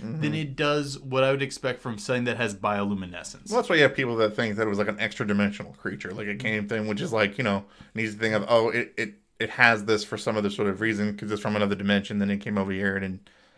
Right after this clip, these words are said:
Speaker 1: and that's why it has it for some reason that we don't know. You know, 'cause it evolved outside of our, you know, reality.
Speaker 2: I would almost wonder if it was one of those cases of bizarre technology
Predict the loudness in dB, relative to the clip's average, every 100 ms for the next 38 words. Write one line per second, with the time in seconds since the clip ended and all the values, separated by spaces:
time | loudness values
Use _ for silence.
0 | -8 2 2 2 -2 -8 -14 -14 -10 -8
1 | -4 0 2 2 -2 -2 -2 -4 -6 -14
2 | -18 _ _ _ _ _ -20 -20 -20 _
3 | _ -8 -8 -10 -12 -6 -2 0 8 10
4 | 8 4 -2 -2 0 4 4 4 4 4
5 | 2 -4 _ _ _ _ _ _ _ -14
6 | -14 -14 -20 _ -14 -10 -10 -10 -14 -18
7 | _ _ -20 -20 -8 -2 2 2 0 -6
8 | -4 -2 -2 -4 -4 -6 -2 -2 0 0
9 | 0 -2 -4 -2 -2 -2 0 2 0 -2
10 | -4 -4 -4 -6 -4 -6 -6 -6 -2 -2
11 | -4 -6 -10 -8 -8 -6 -4 -4 -4 -6
12 | -8 -10